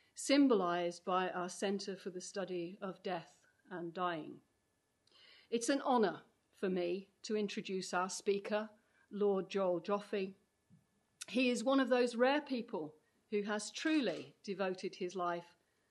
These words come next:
to the protection of human rights and the promotion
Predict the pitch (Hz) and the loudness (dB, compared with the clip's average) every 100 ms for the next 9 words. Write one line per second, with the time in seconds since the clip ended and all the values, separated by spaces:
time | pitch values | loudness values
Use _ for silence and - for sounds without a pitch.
0 | _ - 214 196 202 196 220 - - 185 | _ -6 -4 -4 -6 -2 -2 -2 -2 -2
1 | 180 - 190 175 202 185 175 180 190 208 | -2 -6 -8 -4 -2 -2 -2 0 0 0
2 | - - - _ _ _ - 196 202 208 | -6 -14 -16 _ _ _ -2 0 0 0
3 | 196 190 - 185 180 | 0 -2 -4 -6 -8